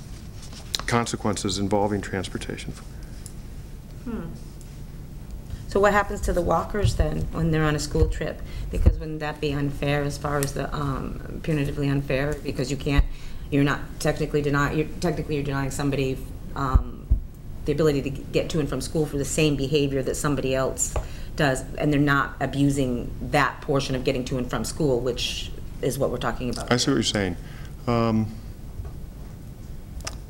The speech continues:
Speaker 1: I hadn't thought of it that way. I, I, I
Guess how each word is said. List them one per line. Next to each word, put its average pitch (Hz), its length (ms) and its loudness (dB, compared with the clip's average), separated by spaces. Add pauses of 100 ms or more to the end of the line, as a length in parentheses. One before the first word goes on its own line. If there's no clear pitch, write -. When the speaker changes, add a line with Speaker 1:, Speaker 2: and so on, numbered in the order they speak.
(1400)
Speaker 1:
I 104 60 0
hadn't 107 260 4
thought 110 180 2
of 113 80 0
it 120 60 2
that 117 160 2
way. 120 160 4
I, 104 260 0
I, 92 60 -4 (240)
I 95 120 0